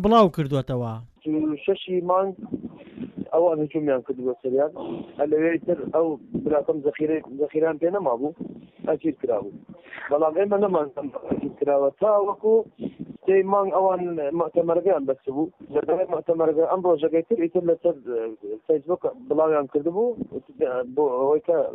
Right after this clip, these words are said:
Speaker 2: ڕەمیان کردووە، ئیدامیان کردووە. کاتە ئێمە زانیمان ئەسیرە و
Speaker 1: گول لە بارانکردنی سەمیر موراد لە پێشچاوی کەسایەتی و سەرۆک عەشیرەتە عەرەبەکانی فەلوجە لە کاتێکدایە. ژمارەیەکی زۆر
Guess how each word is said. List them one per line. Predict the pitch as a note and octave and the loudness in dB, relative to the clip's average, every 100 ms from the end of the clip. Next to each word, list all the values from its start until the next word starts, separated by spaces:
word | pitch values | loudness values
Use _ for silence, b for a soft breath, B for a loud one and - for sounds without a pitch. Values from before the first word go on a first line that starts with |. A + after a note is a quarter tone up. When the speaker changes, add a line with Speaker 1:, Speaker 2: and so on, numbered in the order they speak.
| - - | -10 -2
Speaker 2:
ڕەمیان | D3 C#3 A#2 | 0 0 -2
کردووە، | - C#3 C3 | -2 -4 0
ئیدامیان | A#2+ A#2 G#2+ G#2+ | -2 -2 -6 -8
کردووە. | - - - B B B B B | -10 -12 -16 B B B B B
کاتە | F#3 F3+ G3 | 0 2 2
ئێمە | E3 E3 D#3 | 2 0 0
زانیمان | D#3+ E3 D#3+ D#3 | 0 0 -2 -2
ئەسیرە | D3 - E3+ F3+ | -6 -4 0 0
و | F#3+ - - _ - | 0 -4 -8 _ 0
Speaker 1:
گول | D#3 A3+ | 6 8
لە | A#3 A3+ | 8 8
بارانکردنی | A3+ A#3 A3+ A#3+ A#3 C#4+ C#4+ - | 6 4 4 4 6 4 2 4
سەمیر | A#3 A3+ A3 | 6 8 8
موراد | A3 A3+ E3 E3+ | 8 8 8 6
لە | G3 | 6
پێشچاوی | G#3+ G3+ - C4+ C#4 B3+ | 6 4 6 6 6 4
کەسایەتی | A#3+ G#3+ A#3 A3 G#3+ C4 | 2 4 4 6 4 4
و | C4+ A#3+ | 4 6
سەرۆک | A#3 A3 G#3+ | 6 6 4
عەشیرەتە | G#3 A3+ A3 G#3+ G#3 | 2 4 4 6 6
عەرەبەکانی | G#3 G#3+ G#3 G#3 B3 C4 C4 | 8 8 6 4 4 4 2
فەلوجە | - A3 G#3 G3+ A#3 | 4 8 8 8 6
لە | A3 A#3+ | 6 6
کاتێکدایە. | B3 A3 E3+ D#3 C#3 B2 A2+ - b b b b C#3 | 4 4 4 4 4 2 -2 -8 b b b b 2
ژمارەیەکی | E3+ G#3+ G#3+ A#3 C4 B3 A#3 F3 | 6 8 8 8 6 6 4 8
زۆر | A3+ B3 | 8 8